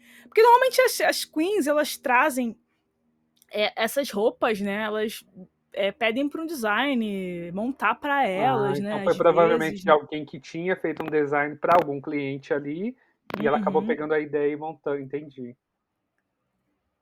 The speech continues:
Speaker 2: E seguindo aí a, a competição, a Dallas apareceu aí com um destruindo tratores ali, o que eu achei que, enfim,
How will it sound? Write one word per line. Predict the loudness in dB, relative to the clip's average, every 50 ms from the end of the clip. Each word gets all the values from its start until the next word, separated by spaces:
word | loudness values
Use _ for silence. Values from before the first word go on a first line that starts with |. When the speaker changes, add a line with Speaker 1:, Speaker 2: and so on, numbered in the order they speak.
| _ _ _ _ _ _ _ _ _ _ _ _ _ _ _ _ _ -8
Speaker 2:
E | -8 -8
seguindo | -2 -2 -2 -2 -2 -8 -8 -8 0 2 2
aí | 4 4 2 0 -2 -6 -6 -6 -2
a, | 2 6 6 8 8 8 8 6 4 2 0 -2 2 4 4 4
a | 4
competição, | 0 -8 -10 -8 -8 -10 -10 -12 -10 -6 -6 -4 -4 -6 -6
a | 0 0 0
Dallas | 0 2 0 0 0 2 0 -2 -6 -8 -8 -8
apareceu | -10 -10 -8 -8 -8 -8 -8 -6 -4 -4 -2 -2
aí | -2 -4 -6 -8 -12
com | -12 -10 -10 -8 -10 -12 -14 -18 -20 _ _ _ _ _ _ -10
um | -8 -6 -6 -6 -8 -10 -12
destruindo | -10 -10 -10 -10 -10 -6 -4 -4 -4 -4 -6 -10
tratores | -8 -6 -6 -6 -6 -4 -6 -2 -2 -2 -2 -4 -6 -6
ali, | -6 -6 -6 -8 -10
o | -10
que | -6 -6
eu | -4 -4
achei | -4 -6 -6 -6 -6 -6
que, | _ -16 -18 -18 -18 _ _ _ -20 _ _ _ _ -12
enfim, | -12 -12 -10 -10 -10 -10 -10